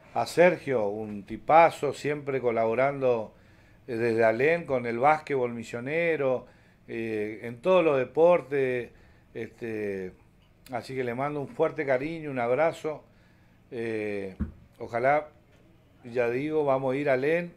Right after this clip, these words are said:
en una de las, está en una de las fechas que nosotros venimos programando. Eh, ayer estuve, a-,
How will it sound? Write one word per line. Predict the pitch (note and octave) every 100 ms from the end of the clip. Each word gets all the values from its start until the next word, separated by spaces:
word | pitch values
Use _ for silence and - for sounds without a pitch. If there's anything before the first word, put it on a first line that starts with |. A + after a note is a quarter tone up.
| _ _ -
en | A#2
una | A#2+ C3+ C3
de | B2 A#2+
las, | A#2 G#2 - - _ _ _ _ -
está | G#2+ B2+ B2+
en | B2+
una | C3+ B2
de | A#2
las | A2 G#2+
fechas | - D#3+ D#3+ C#3+
que | B2
nosotros | A#2 - C#3 C3+ C3+ A2 - _ _ _ _ _
venimos | A2 A#2 C#3 C3
programando. | C3 B2 A#2+ C3+ E3 E3+ E3 D#3+ D3+ C3+
Eh, | A#2+ A2+ A2 A2 _ _ _ _ _ _ _ _ _
ayer | B2+ A#2 D#3+ E3
estuve, | D#3+ F3 F3+ E3+ D#3+ D#3 D3+
a-, | C#3+ C3+